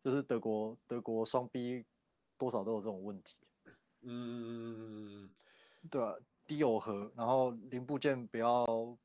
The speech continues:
Speaker 1: 不要太，就尽可能大众化。然后这样子，这样子比较可以确保它长期维修养护的低成本跟高可靠性，我是这样觉得。
Speaker 2: 嗯。
Speaker 1: 对啊。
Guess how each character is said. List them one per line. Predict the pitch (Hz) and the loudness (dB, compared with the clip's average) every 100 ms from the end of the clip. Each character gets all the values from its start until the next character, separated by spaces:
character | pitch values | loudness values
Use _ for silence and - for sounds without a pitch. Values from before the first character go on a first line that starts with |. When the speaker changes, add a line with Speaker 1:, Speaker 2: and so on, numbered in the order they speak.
| - | -8
Speaker 1:
不 | 117 | 0
要 | 120 | 0
太， | 120 135 123 113 113 - - | 0 2 2 2 -2 -10 -4
就 | 156 | -4
尽 | 185 143 | -2 -4
可 | 113 | -4
能 | 101 | 2
大 | 120 | 2
众 | 113 107 101 | 2 -2 -4
化。 | 110 90 95 _ _ 151 | -4 -4 -10 _ _ -2
然 | 107 | 0
后 | 110 104 104 | 2 0 -2
这 | 127 | -4
样 | 110 | -4
子， | 95 95 - | -10 -20 -6
这 | 139 | -4
样 | 120 | -4
子 | 107 | -6
比 | - | -4
较 | 110 | -4
可 | 113 | -2
以 | 104 | -4
确 | - 113 | -4 -4
保 | 90 85 | -4 -4
它 | 92 92 | -4 -4
长 | - 92 | -8 -12
期 | - 92 87 92 _ _ | -14 -16 -20 -20 _ _
维 | 110 107 | -10 -4
修 | 123 | -4
养 | 113 95 | -4 -4
护 | 117 107 | -6 -8
的 | 98 95 95 _ _ | -8 -8 -12 _ _
低 | 127 123 | -10 -6
成 | 113 | -6
本 | 101 87 | -6 -10
跟 | 101 101 104 | -10 -10 -6
高 | 101 | -6
可 | - 82 | -6 -14
靠 | 87 90 | -14 -12
性， | - 104 - | -14 -16 -16
我 | 104 | -12
是 | 110 | -6
这 | 120 | -4
样 | 101 | -6
觉 | - | -12
得。 | - _ _ - - - | -20 _ _ -20 -14 -12
Speaker 2:
嗯。 | 127 113 90 - _ _ _ _ _ _ | -10 -10 -12 -20 _ _ _ _ _ _
Speaker 1:
对 | - | -18
啊。 | - | -16